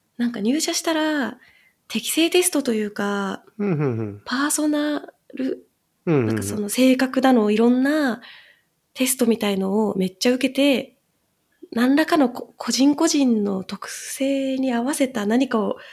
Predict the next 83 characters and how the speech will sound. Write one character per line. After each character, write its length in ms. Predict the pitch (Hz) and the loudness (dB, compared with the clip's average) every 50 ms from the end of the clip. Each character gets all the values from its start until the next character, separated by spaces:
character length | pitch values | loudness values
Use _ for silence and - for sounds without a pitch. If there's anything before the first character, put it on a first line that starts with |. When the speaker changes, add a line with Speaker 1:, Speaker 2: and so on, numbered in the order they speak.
| - - - _ _ _ | -20 -20 -20 _ _ _
Speaker 1:
や 100 | 202 202 | -8 -8
っ 40 | - _ | -8 _
て 120 | - 277 | 0 0
く 140 | 269 - 285 | 2 4 4
れ 120 | 277 277 | 6 6
る 100 | 269 320 | 6 6
の 120 | 320 320 254 | 6 6 6
で 140 | 220 220 202 | 6 4 4
は 340 | 214 233 262 - - - _ | 4 4 2 2 -2 -10 _
と 120 | - 247 226 | 0 2 2
い 60 | 220 | 2
っ 160 | 226 - - | 0 -6 -2
た 420 | - 240 233 233 226 196 196 - _ _ _ _ _ _ _ _ | 2 4 4 4 4 0 -4 -8 _ _ _ _ _ _ _ _
イ 80 | - 214 | 2 4
メ 140 | 240 262 269 | 6 6 6
ー 20 | |
ジ 100 | 233 226 | 4 4
が 80 | 214 214 | 2 2
あ 40 | 214 | 2
る 100 | 214 208 | 2 2
ん 40 | |
で 80 | 202 196 | 0 0
す 100 | 190 - | -4 -4
が、 100 | 202 196 | -4 -2
な 80 | 208 214 | -2 -2
ん 20 | |
か 80 | 208 208 | -4 -4
そ 100 | - 233 | 0 0
う 40 | 240 | 2
い 20 | |
う 20 | 247 | 2
の 60 | 233 | 0
っ 40 | 240 | -2
て 100 | 233 202 | -4 -4
あ 40 | |
り 100 | 190 190 | -4 -4
ま 80 | 196 214 | -4 -4
し 80 | - - | -6 -10
た 80 | 202 | -12
か？ 180 | - - - _ _ _ _ _ _ _ _ _ _ _ _ | -16 -18 -20 _ _ _ _ _ _ _ _ _ _ _ _
Speaker 2:
あ 380 | - 139 120 104 101 95 - - | -4 -2 -2 -2 -2 -4 -8 -10
あ、 20 | _ _ _ _ _ | _ _ _ _ _
こ 140 | - - 131 | -6 -2 -2
い 80 | 131 123 | -2 -2
つ 140 | - - | -2 0
は 320 | 127 120 117 113 110 110 110 | 4 6 6 6 4 4 2
な 120 | 113 113 107 | 0 0 0
ん 100 | 101 - | 0 -2
か、 260 | 90 82 80 - _ _ _ _ _ _ _ _ _ _ _ _ _ _ | -4 -6 -6 -8 _ _ _ _ _ _ _ _ _ _ _ _ _ _
ア 100 | 110 123 | 0 0
イ 100 | 123 117 | 0 0
テ 120 | - 127 | 0 -2
ィ 40 | 120 | 0
ー 40 | 107 | 0
が 80 | 104 98 | -2 -4
強 260 | - - 123 113 107 | -4 -2 0 0 0
い 80 | 104 92 | -2 -2
か 100 | - 87 | -4 -4
ら、 320 | 87 87 87 - - - _ _ _ _ _ _ | -4 -4 -6 -6 -8 -12 _ _ _ _ _ _
サ 160 | - - - | -6 0 0
イ 120 | 113 110 104 | 2 2 2
バ 460 | 107 107 104 101 101 98 101 107 - _ _ | 4 4 4 4 4 2 0 -2 -8 _ _
ー 60 | _ _ _ _ _ _ _ _ | _ _ _ _ _ _ _ _
オ 100 | 123 110 | -6 -4
プ 120 | - - | -4 -4
ス 180 | - - 120 104 | -4 -2 -4 -4
に 100 | 98 98 | -4 0
回 160 | 101 101 101 | 0 2 2
そ 200 | - - 120 98 | 2 0 0 -2
う 40 | 87 | -4
み 80 | 95 - | -8 -8
た 100 | - 90 | -8 -6
い 60 | 90 | -6
な、 80 | 95 - | -6 -6
そ 140 | - 123 113 | -4 -2 -2
う 20 | |
い 20 | |
う 40 | 107 | -2
や 60 | 107 | -2
つ 100 | - - | -4 -6
で 40 | - | -6
す 140 | - - - | -6 -10 -10
か？ 120 | - - | -12 -10